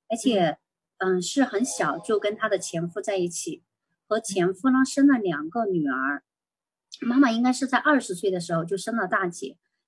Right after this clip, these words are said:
Speaker 2: 嗯。
Speaker 1: 二十三岁的时候就生了二姐。然后大姐现在呢，已经结婚，嗯，有了一个女儿，生活很幸福。二姐呢，
Speaker 2: 嗯。
Speaker 1: 也在谈男朋友，跟男朋友关系也挺好的，但是呢，都不在她妈妈现在身边。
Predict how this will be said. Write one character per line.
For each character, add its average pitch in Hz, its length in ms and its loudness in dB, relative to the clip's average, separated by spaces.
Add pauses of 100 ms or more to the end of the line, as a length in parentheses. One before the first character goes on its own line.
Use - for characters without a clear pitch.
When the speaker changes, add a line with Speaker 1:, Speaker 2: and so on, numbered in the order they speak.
(140)
Speaker 2:
嗯。 240 80 0
Speaker 1:
二 226 40 0
十 202 140 2
三 240 240 2
岁 269 180 2
的 202 120 0
时 185 160 -8
候 170 120 0
就 175 240 0
生 214 220 -2
了 220 80 -2
二 208 220 0
姐。 165 280 -10 (460)
然 220 140 2
后 269 80 6
大 285 200 0
姐 165 160 -6
现 202 240 -6
在 196 140 -2
呢， 185 140 4
已 143 160 0
经 196 180 -4
结 214 220 -4
婚， 214 340 -6 (300)
嗯， 180 240 2
有 160 160 0
了 170 120 -2
一 180 40 -2
个 220 120 -6
女 156 220 0
儿， 143 220 -4
生 226 200 -6
活 214 120 -4
很 175 120 -4
幸 180 240 -4
福。 127 300 -6 (400)
二 294 160 4
姐 180 220 0
呢， 160 160 0
Speaker 2:
嗯。 170 180 -2
Speaker 1:
也 143 140 -4
在 214 200 -2
谈 185 220 -6
男 160 180 -4
朋 185 140 0
友， 147 240 -2
跟 226 140 -8
男 190 180 -2
朋 220 140 -6
友 170 80 -2
关 190 180 -4
系 202 160 -8
也 151 80 -4
挺 170 220 -6
好 165 160 -4
的， - 180 -10 (400)
但 269 100 2
是 254 140 -4
呢， 226 140 -2
都 269 200 4
不 269 200 -2
在 214 160 2
她 208 200 -2
妈 208 200 -4
妈 196 80 -2
现 208 200 -6
在 185 80 0
身 190 240 -4
边。 185 300 0